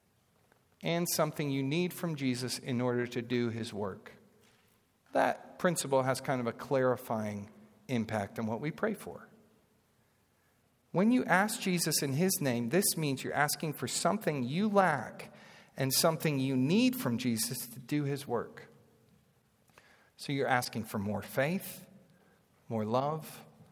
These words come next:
more kindness, more boldness to speak, more compassion to care, more wisdom to think,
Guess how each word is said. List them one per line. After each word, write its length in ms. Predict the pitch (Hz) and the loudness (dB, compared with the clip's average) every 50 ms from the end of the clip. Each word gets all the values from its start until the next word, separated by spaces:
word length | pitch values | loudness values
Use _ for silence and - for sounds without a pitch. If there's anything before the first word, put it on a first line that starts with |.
| - _ _ _ _ _ _ - | -20 _ _ _ _ _ _ -8
more 140 | 113 113 110 | -6 -6 -6
kindness, 720 | - - - 143 160 170 180 185 180 175 - - - - - - _ _ _ _ _ _ _ _ _ _ _ _ - | -6 -6 -6 -4 -4 -4 -4 -4 -4 -6 -6 -10 -12 -14 -16 -20 _ _ _ _ _ _ _ _ _ _ _ _ -4
more 160 | 127 123 113 | -4 -4 -2
boldness 420 | 110 120 123 139 143 139 135 127 - - | -2 -2 -2 -2 -2 -2 -4 -6 -6 -6
to 60 | - | -4
speak, 600 | 117 - - - - - 190 190 185 185 - - - - - - - _ _ _ _ _ _ _ _ _ _ | -2 -2 -2 -2 -4 -4 -4 -4 -4 -8 -14 -18 -20 -20 -20 -20 -20 _ _ _ _ _ _ _ _ _ _
more 140 | - 131 127 | -4 -2 -2
compassion 540 | 127 - 131 113 - 143 143 139 - - 123 | 0 -2 -2 0 0 0 0 0 -2 -4 -6
to 80 | 117 | -6
care, 400 | 113 - - 165 175 175 175 170 | -6 -4 -2 0 2 2 2 2
more 240 | 165 151 135 123 117 | 0 0 -2 -2 -2
wisdom 600 | 113 110 127 151 160 160 160 - - 170 151 147 135 | -2 -2 0 0 2 2 0 0 0 0 -2 -2 -4
to 120 | - - | -8 -10
think, 540 | - - - - 175 175 160 160 - - | -10 -8 -4 -4 -2 -2 -2 -4 -8 -12